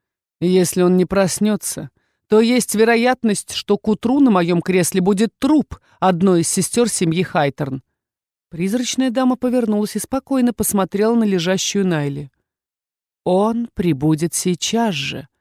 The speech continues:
Женщина отвернулась и плывущей походкой покинула кабинет.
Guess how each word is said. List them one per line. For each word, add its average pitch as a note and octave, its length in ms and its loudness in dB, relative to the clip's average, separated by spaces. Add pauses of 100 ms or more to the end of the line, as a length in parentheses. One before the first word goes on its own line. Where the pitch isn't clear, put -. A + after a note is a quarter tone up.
(460)
Женщина F#3 520 2
отвернулась E3 680 -2 (280)
и C#4 100 2
плывущей C#4+ 540 0
походкой B3 580 -2
покинула E3 640 -2
кабинет. C#3+ 580 -4